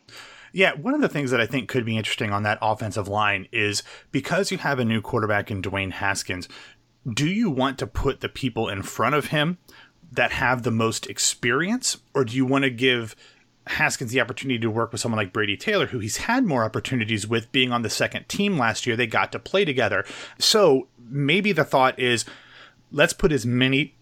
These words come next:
offensive linemen together to start that have starting experience. Put Michael Jordan at center, then you have Demetrius Knox and Brandon Bowen at guard, then you have Isaiah Prince, uh, at tackle, and then throw in Thayer Munford, who,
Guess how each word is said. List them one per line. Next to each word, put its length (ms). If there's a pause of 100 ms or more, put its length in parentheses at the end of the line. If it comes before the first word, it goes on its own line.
(340)
offensive 420
linemen 480 (280)
together 400
to 100
start 460
that 160
have 440
starting 380
experience. 580 (300)
Put 220
Michael 260
Jordan 320
at 80
center, 320
then 140
you 80
have 80
Demetrius 540
Knox 280
and 80
Brandon 300
Bowen 320
at 200
guard, 400 (280)
then 160
you 80
have 100
Isaiah 320
Prince, 500 (500)
uh, 220
at 220
tackle, 300
and 100
then 80
throw 220
in 100
Thayer 300
Munford, 500
who, 500